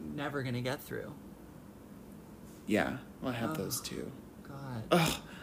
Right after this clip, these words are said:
Speaker 2: I constantly try to read new fiction, and I'm immediately like, "No."
Speaker 1: Well, do you buy the book, or are you looking on a Kindle?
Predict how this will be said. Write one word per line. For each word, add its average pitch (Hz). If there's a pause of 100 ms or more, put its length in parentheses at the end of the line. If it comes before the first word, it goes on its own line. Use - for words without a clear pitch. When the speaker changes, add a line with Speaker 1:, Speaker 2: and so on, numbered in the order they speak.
Speaker 2:
I -
constantly 165
try 156
to 131
read 131
new 123
fiction, 139
and 113
I'm 117
immediately 113
like, 107 (580)
"No." 110 (1000)
Speaker 1:
Well, 147 (200)
do 160
you 165
buy 131
the 180
book, 208
or 165
are 156
you 143
looking 135
on 123
a 104
Kindle? 110